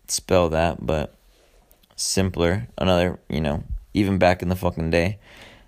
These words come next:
they're shortening the shit out of things so you don't have to spell the fuck out of something. Just get more fucking dumb.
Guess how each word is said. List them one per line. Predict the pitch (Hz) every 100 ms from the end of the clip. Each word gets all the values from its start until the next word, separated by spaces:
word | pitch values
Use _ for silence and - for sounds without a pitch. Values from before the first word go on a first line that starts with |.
| _
they're | - 87 92
shortening | - 85
the | 85
shit | 90 92
out | 85 85
of |
things | 85 82 90
so | 90
you |
don't | 82
have | 82
to | 69 65 - - _ _ _ _
spell | - - - 90 85
the | 82
fuck | - 90 90
out | 85
of | 90
something. | 90 87 85 87 101 71
Just | - -
get | 73 - _ _
more | - 90 98
fucking | 98 95 98 90
dumb. | 92 104